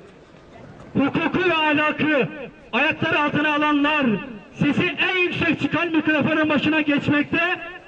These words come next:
ve hukuk ve ahlak adına nutuk-, nutuklar atmaktadırlar.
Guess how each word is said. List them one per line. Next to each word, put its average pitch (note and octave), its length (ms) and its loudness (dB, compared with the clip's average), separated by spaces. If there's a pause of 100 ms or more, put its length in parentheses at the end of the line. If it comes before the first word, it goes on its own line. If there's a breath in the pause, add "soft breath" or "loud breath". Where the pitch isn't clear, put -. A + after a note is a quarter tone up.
ve C#4+ 100 2
hukuk C4 480 0
ve D4+ 40 0
ahlak C#4+ 440 0
adına A#3+ 460 0 (840)
nutuk-, C4 420 -2
nutuklar C#4+ 420 -2
atmaktadırlar. G#3+ 840 0